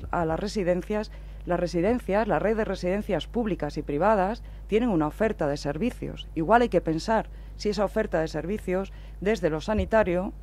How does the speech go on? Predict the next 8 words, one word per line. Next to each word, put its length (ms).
aunque 260
sea 280
en, 180
en 160
un, 600
en 160
un 340
es-, 240